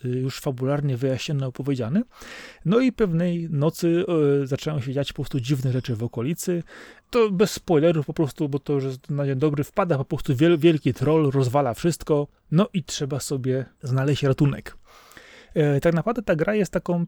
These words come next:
pewną wyprawą tego rodzeństwa, które idą po prostu po to, żeby po prostu wyjść, wyjść z lasu.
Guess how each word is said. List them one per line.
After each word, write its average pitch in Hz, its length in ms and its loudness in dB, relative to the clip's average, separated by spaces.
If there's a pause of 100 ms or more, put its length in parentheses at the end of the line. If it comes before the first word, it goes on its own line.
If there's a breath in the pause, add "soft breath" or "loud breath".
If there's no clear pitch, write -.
(100)
pewną 160 320 0 (260 soft breath)
wyprawą 123 580 4
tego 131 220 0
rodzeństwa, 135 600 0 (220)
które 233 360 -4
idą 202 200 2
po - 80 -6
prostu 190 300 -4
po 185 120 -6
to, 175 120 -2
żeby 156 220 -2
po - 40 -12
prostu 156 280 -4
wyjść, 147 400 -2
wyjść 151 420 -2
z 123 100 -4
lasu. 127 400 -4